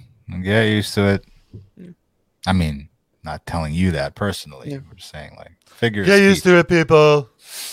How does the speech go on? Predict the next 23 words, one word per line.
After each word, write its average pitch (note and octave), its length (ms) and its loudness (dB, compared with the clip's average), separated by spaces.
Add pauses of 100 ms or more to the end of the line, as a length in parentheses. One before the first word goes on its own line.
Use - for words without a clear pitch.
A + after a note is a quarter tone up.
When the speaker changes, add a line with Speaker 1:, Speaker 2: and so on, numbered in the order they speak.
(480)
Speaker 1:
Right. E2 260 -16 (220)
Speaker 3:
It's - 140 -20
just - 320 -12
cheating. A#2+ 640 -6 (1900)
Speaker 2:
I, - 120 -12 (440)
I C4+ 120 4
don't G4 180 0
even F4+ 220 0
consider C4+ 520 -4
it A3+ 100 -6
cheating. A3+ 500 0
They G3+ 280 4 (140)
own G#3 460 6 (140)
the F#3 180 -2
entire F#3+ 460 0
process. D3+ 880 -2
And D#3+ 240 2
so F#3 260 2
Speaker 1:
<laughs> F3+ 80 4
Yeah. E3+ 200 -4 (280)
Speaker 2:
it B3+ 140 2
would A#3+ 200 0
be A3 340 -2